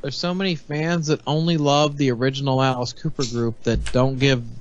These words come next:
the solo era a chance, where <coughs> several songs on this record, I think the original band could have pulled off just fine, and it would have been,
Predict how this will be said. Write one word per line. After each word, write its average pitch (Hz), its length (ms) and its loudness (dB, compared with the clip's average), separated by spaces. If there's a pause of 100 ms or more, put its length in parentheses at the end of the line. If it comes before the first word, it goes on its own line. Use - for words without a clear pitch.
(160)
the 120 120 0
solo 143 580 2
era 117 340 2
a 101 40 -4
chance, 123 680 -4
where 120 340 -2 (500)
<coughs> - 840 0
several 170 360 0
songs 190 380 0
on 175 140 2
this 170 180 -4
record, 185 320 2
I 123 120 0
think 143 360 -6
the 131 140 -4
original 135 360 -2
band 135 300 0
could 131 140 -2
have - 160 -4
pulled 139 240 -2
off 131 260 0
just - 300 -4
fine, 135 400 0
and 110 120 -4
it 113 60 -4
would 113 160 -4
have 110 100 0
been, 113 280 -4